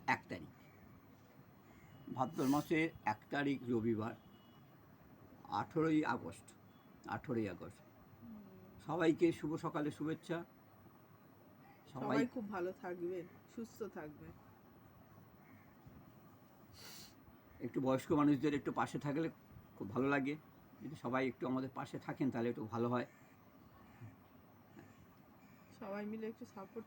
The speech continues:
Speaker 2: করুন। বয়সে আজকে এই জায়গাটা কেন এসছি, নিশ্চয়ই অনেকেরই বোঝার ক্ষমতা আছে যে কেন এই জায়গাটায় এসছি।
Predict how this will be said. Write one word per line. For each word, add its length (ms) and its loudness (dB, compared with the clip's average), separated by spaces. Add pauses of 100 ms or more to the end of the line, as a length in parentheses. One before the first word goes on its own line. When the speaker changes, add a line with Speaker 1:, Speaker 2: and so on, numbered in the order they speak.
Speaker 2:
করুন। 280 -4 (840)
বয়সে 440 -2
আজকে 280 -4
এই 80 0
জায়গাটা 380 -4
কেন 300 -8
এসছি, 440 -8
নিশ্চয়ই 460 -8 (520)
অনেকেরই 420 -4
বোঝার 380 -2 (340)
ক্ষমতা 400 -6
আছে 400 -6 (120)
যে 180 -4
কেন 260 -4
এই 120 -2
জায়গাটায় 460 -6
এসছি। 460 -4